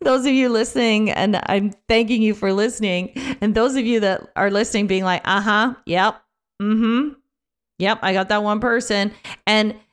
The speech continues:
this is your, like, this is your sign to just give yourself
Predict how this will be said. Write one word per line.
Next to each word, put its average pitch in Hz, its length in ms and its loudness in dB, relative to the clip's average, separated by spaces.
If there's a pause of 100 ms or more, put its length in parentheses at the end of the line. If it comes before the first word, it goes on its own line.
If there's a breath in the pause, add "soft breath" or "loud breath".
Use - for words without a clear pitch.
(1300)
this 233 400 -2
is 262 260 -2
your, 214 640 0 (160)
like, 202 280 -6 (1400)
this 262 220 0
is 262 160 -2
your 277 100 -2
sign 262 480 0
to 247 120 -2
just 240 440 -4
give 208 220 0
yourself 226 680 0